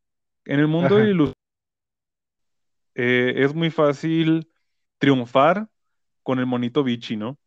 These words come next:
Speaker 1: Bueno, Vichy, ¡ay, Vichy es de Sonora! <laughs> Con el
Speaker 2: ¿Pero lo
Speaker 1: monito
Speaker 2: entendemos?
Speaker 1: desnudo. ¿Sí?
Speaker 2: <laughs> No, yo, yo lo entendía, mi
Speaker 1: Eh.
Speaker 2: papá era de,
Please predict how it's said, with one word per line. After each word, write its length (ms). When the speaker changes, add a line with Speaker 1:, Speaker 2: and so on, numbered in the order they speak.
Speaker 1:
Bueno, 260
Vichy, 340
¡ay, 280
Vichy 220
es 60
de 180
Sonora! 460
<laughs> 1120
Con 100
el 60
Speaker 2:
¿Pero 0
lo 80
Speaker 1:
monito 220
Speaker 2:
entendemos? 380
Speaker 1:
desnudo. 200
¿Sí? 360
Speaker 2:
<laughs> 120
No, 140
yo, 80
yo 220
lo 40
entendía, 260
mi 80
Speaker 1:
Eh. 40
Speaker 2:
papá 200
era 160
de, 200